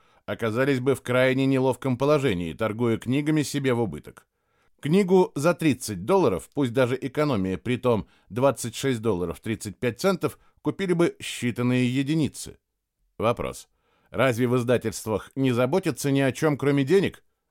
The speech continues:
Ответ. А для вас деньги так уж ничего и не значат? По-моему, вы сэкономили бы двадцать шесть долларов тридцать пять центов с превеликим удовольствием. Вопрос.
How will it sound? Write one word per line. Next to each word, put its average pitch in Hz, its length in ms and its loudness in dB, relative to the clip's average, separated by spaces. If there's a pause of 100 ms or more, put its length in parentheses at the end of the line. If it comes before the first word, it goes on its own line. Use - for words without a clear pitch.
Ответ. 107 460 -2 (460)
А 101 120 -2
для 117 180 0
вас 120 180 4
деньги 117 300 0
так 113 220 -2
уж - 140 -10
ничего 117 340 0
и 113 80 2
не 113 120 0
значат? 110 440 -4 (540)
По-моему, 165 560 6
вы 139 180 2
сэкономили 151 540 2
бы 147 220 2 (180)
двадцать 135 460 2
шесть 131 240 0
долларов 131 360 2
тридцать 113 380 -6
пять 110 240 -2
центов 170 440 -2
с - 100 -16
превеликим 107 540 -2
удовольствием. 117 680 -2 (680)
Вопрос. 107 540 -2